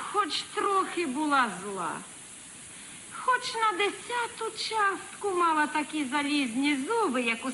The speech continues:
Солов'їхи, може б, я ще й одбилася, й одгризлася од неї.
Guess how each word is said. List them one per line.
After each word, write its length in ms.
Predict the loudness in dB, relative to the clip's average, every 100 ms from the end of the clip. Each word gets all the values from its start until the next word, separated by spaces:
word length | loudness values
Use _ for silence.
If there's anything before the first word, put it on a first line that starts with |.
| 0
Солов'їхи, 840 | 2 4 2 -2 -6 -10 -10 -12 -12 -16 -16 -14 -14 -14 -10 -4
може 440 | -2 2 2 2
б, 60 | 2
я 260 | 4 2 0 -2
ще 80 | 2
й 120 | 2
одбилася, 800 | 2 0 2 4 4 0 0 -2
й 80 | 0
одгризлася 920 | 0 0 2 2 2 -2 -4 -2 -2
од 220 | -2 -2 -4
неї. 340 | -4 -6